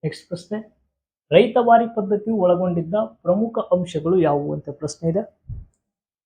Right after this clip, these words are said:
ರೈತವಾರಿ ಪದ್ಧತಿ ಒಳಗೊಂಡಿದ್ದ ಪ್ರಮುಖ ಅಂಶಗಳಂದ್ರೆ ಸರ್ಕಾರ ಮತ್ತು ರೈತನ ನಡುವೆ ನೇರ ಸಂಪರ್ಕವನ್ನು ಕಲ್ಪಿಸಲಾಯಿತು.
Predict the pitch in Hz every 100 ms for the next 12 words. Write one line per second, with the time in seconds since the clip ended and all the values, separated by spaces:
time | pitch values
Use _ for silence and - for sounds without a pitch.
0 | _ _ - 190 233 233 226 220 220 196
1 | 202 220 180 175 180 170 165 185 - 165
2 | 220 196 170 170 156 156 170 202 202 -
3 | 160 - 208 208 196 180 190 165 160 170
4 | 170 160 156 185 165 151 185 208 - 170
5 | 170 170 160 160 156 151 147 - 165 170
6 | 170 175 208 -